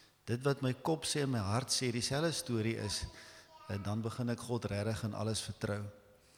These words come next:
Maar as ek dit glo, dan, dan is 'n ander ding wat ek baie ervaar is, en dis seker die mees algemene, eh, ding wat ek by mense ervaar is, is juis my identiteit in Christus. Ons moet onthou, Satan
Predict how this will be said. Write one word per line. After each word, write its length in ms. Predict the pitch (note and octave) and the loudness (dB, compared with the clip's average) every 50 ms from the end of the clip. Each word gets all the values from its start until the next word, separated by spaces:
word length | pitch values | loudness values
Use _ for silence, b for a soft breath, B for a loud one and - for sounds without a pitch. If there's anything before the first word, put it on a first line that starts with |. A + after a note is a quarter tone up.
| b b b b b b b - | b b b b b b b 0
Maar 160 | - A#2 B2 | 2 2 4
as 60 | B2 D3 | 4 4
ek 80 | B2+ | 6
dit 200 | A2 C#3+ F#3 - - - - | 6 6 8 8 6 4 4
glo, 280 | G3 F#3+ F#3+ F#3+ F#3 C#3+ A2 | 2 4 6 8 8 8 8
dan, 260 | G#2 G#2 A2 A2+ A2+ G#2+ G#2+ | 6 4 4 2 2 0 0
dan 120 | A2 A#2+ B2 | 0 0 2
is 80 | - | 2
'n 80 | D3+ C3 | 0 0
ander 200 | C3 E3+ F#3 F#3+ D#3+ | 2 4 4 4 4
ding 180 | D#3+ E3 E3 | 4 4 4
wat 140 | D#3 D3+ C#3+ D3+ | 4 4 4 4
ek 140 | D3 D3 - | 4 4 4
baie 240 | A2+ A2 A#2+ D3+ E3+ | 4 4 6 4 4
ervaar 560 | D3+ C#3+ C3+ - - - D3 C#3 C#3 C#3 C#3 | 2 0 -2 -2 -2 -2 0 2 4 4 4
is, 200 | C#3 A#2+ - - B B B B B B B B B B B B B B B B B - | 2 2 0 -4 B B B B B B B B B B B B B B B B B -6
en 80 | - A#2+ | -2 2
dis 140 | B2 C3+ C3+ | 2 2 4
seker 240 | F3 F3+ E3+ F3 | 2 4 4 4
die 80 | E3 D3 | 4 4
mees 220 | C#3+ D#3 D#3+ - | 4 4 4 4
algemene, 640 | - - D#3+ E3 D#3 - F3+ E3+ D#3+ D#3 D#3 D#3 D#3 D3+ D3 C#3+ C#3+ | 2 4 2 2 2 0 -2 0 2 2 4 4 4 4 4 4 2
eh, 220 | - F#2 A2+ A2+ A2+ A2 | 0 0 -2 -2 -2 0
ding 180 | G2+ G#2+ A2+ A#2+ | 0 2 2 2
wat 160 | B2+ C3 B2+ | 2 2 2
ek 120 | C3 A#2+ | 2 2
by 100 | A#2 B2 | 4 2
mense 400 | A#2+ G#2+ G#2 G#2 A2 G#2+ - C3 | 4 4 4 2 2 2 2 0
ervaar 480 | A#2+ A#2 A2 - - - A#2+ A#2 A2+ A2+ | 0 0 -4 -4 -2 2 4 4 6 4
is, 180 | A2+ G#2+ - - - | 4 2 2 0 0
is 100 | B2 G#2 | -2 0
juis 280 | G#2 A2 A2+ C3 B2 - | 2 2 2 2 2 2
my 100 | C#3 C3 | 2 2
identiteit 640 | B2 C3 A#2 A#2+ A#2 A#2+ A#2+ A#2+ - C3 C3 C3+ - | 2 2 2 2 2 2 2 2 4 4 4 4 2
in 140 | - B2 A2+ | 0 -2 -2
Christus. 720 | - - C3 B2+ B2 - - - G#2 F#2 - - - - A2 A2 - | 0 2 2 4 4 4 4 2 0 0 0 -2 -4 -4 -8 -10 -6
Ons 140 | B2+ C3 C#3 | -4 -4 -2
moet 120 | E3 E3+ | 0 0
onthou, 320 | E3+ D#3+ C3+ A#2+ B2+ C#3 C#3 | 0 0 2 2 2 4 4
Satan 760 | B2+ - - D3 D3 D#3 D#3+ - - E3 E3 D#3+ D#3+ D#3+ | 2 2 2 2 0 -2 -2 0 0 0 2 2 0 -2